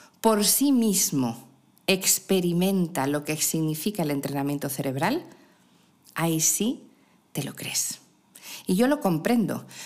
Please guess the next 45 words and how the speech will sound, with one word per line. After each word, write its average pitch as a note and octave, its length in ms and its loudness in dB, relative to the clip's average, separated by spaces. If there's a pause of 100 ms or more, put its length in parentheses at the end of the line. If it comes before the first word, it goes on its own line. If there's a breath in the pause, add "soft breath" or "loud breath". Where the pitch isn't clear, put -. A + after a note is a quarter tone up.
pero F3 260 0
por F3+ 160 2
eso D4+ 280 2
mismo C4+ 640 2 (380)
necesito F3+ 580 2
que C4+ 80 0
lo F#3 140 2
probéis. G3+ 680 0 (680 loud breath)
Y A#3+ 140 2
una D#4+ 220 4
cosa, C3 460 0
no A3 220 4
es F4 140 2
probarlo A#3+ 560 2
un E3+ 140 2
día A#3+ 440 2 (100)
y F#3+ 80 2
decir, F3+ 300 2
"Venga, D3+ 200 2
voy F#3 120 2
a G#3 40 2
hacer G#3 140 -2
esta F3+ 240 0
técnica D3+ 340 -2
de C#3 120 0
kata, A#3 380 2
voy G3 120 2
a E3+ 40 4
aprender D#3+ 300 0
a C#3 60 2
respirar, G3 640 0
voy E3 180 0
a D#3 40 2
aprender". D3+ 380 0
No, E3 140 2
no, D3+ 120 0
no, C3+ 120 0
no. A#2+ 180 -2 (400 loud breath)
Es A3+ 320 0
entrenar F#3+ 760 2
de C#4 120 4
manera G#3+ 360 2
constante G3 800 2
a G3+ 100 2
diario. C3+ 540 0